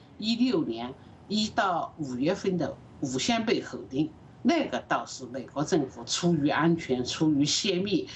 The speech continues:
出于种种原因呢，否定了。但是这个高铁呢，我查了半天资料，真还没有美国政府的痕迹。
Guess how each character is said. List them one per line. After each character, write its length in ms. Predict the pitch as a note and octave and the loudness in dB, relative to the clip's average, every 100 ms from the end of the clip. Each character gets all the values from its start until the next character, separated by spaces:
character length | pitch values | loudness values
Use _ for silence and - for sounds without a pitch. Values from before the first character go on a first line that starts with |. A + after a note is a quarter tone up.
| - - | -14 -6
出 220 | - G#3 | -2 0
于 80 | F3+ | 2
种 220 | F3+ A#3+ | 2 2
种 220 | D3+ A2+ | 2 -2
原 180 | A#2 C3+ | -2 0
因 140 | C#3 | 0
呢， 100 | C3 - - - | 0 -6 -14 -10
否 240 | - D#3+ C3 | 0 2 4
定 200 | F3 F#3+ | 4 4
了。 200 | C3+ - - - - - - - | 0 -4 -18 -20 -20 -20 -8 -2
但 180 | A#3 | 0
是 200 | F#3+ - | 0 -2
这 80 | A3+ | -4
个 60 | F3 | -4
高 260 | - G#3+ A#3+ | 0 0 0
铁 240 | - - | -4 -8
呢， 160 | C3+ C#3+ | -6 -6
我 120 | A#2 - | -6 -6
查 240 | - C3+ | -2 2
了 100 | D3+ | 2
半 220 | F3 G3+ | 2 0
天 180 | E3 F#3+ | 2 0
资 200 | - F3+ | 2 0
料， 100 | D3+ | 0
真 240 | C#3+ G#3 A#3+ | 0 0 0
还 160 | - | 0
没 280 | B2 A#2+ G#3 | -2 2 2
有 80 | A#3+ | 2
美 120 | F#3 | 0
国 140 | - C3 | -2 -2
政 160 | F#3 - | 0 -2
府 80 | - | -4
的 80 | - | -14
痕 280 | - C3 C#3 | -4 -2 2
迹。 240 | E3+ | 0